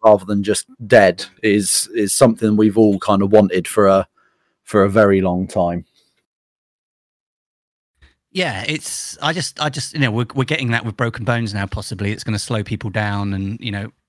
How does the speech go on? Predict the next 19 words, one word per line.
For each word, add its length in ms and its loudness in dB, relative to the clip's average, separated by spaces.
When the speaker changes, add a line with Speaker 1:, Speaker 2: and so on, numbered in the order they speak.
Speaker 2:
the 100 -6
unconscious 580 -8
when 160 -4
they 140 -4
get, 240 -8
um, 580 -8
when 120 -10
they 80 -6
get 160 -10
hit 200 -12
and 120 -8
that. 180 -10
But 180 -6
I 80 -2
just, 240 -6
I 120 -4
just, 380 -8
I've 100 -2
had, 140 -6